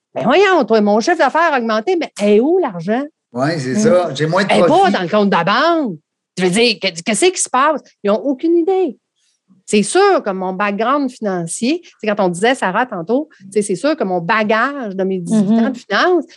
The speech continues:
Speaker 1: quand on arrive dans le module finance, euh, je peux te dire que quand on a fini, là, ils connaissent qu'est-ce qui se passe
Speaker 3: Ouais.
Speaker 1: dans leur entreprise.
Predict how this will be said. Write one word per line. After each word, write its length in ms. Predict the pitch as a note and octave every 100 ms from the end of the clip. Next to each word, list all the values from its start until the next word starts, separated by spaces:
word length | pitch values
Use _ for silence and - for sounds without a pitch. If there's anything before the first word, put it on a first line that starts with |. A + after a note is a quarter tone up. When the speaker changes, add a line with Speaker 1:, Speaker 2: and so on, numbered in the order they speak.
| _ _
Speaker 1:
quand 120 | C4 D4
on 120 | B3+
arrive 240 | G#3+ G#3+
dans 80 | C4
le 80 | G3
module 320 | F#3+ G3 C4
finance, 420 | B3+ G3+ G#3+ C#4+ C#4 - F3
euh, 80 |
je 140 | F3+ - -
peux 140 | F#4
te 80 | -
dire 360 | F#3+ A#3+ D4 C#4
que 100 | F#3
quand 160 | G#3+
on 100 | B3+
a 80 | A3
fini, 440 | G#3 - G3 A#3 C4+
là, 220 | A3 A3 _ _ _ B3+
ils 140 | A3
connaissent 680 | - C4+ G#3+ G#3+ G#3+ G#3 F#3+
qu'est-ce 180 | F#3 -
qui 80 | -
se 60 |
passe 300 | A#3 A3 A#3
Speaker 3:
Ouais. 120 | B3
Speaker 1:
dans 80 | F3
leur 120 | F3
entreprise. 680 | F3+ E3 D#3 F#3+ F#3 D#3+ D3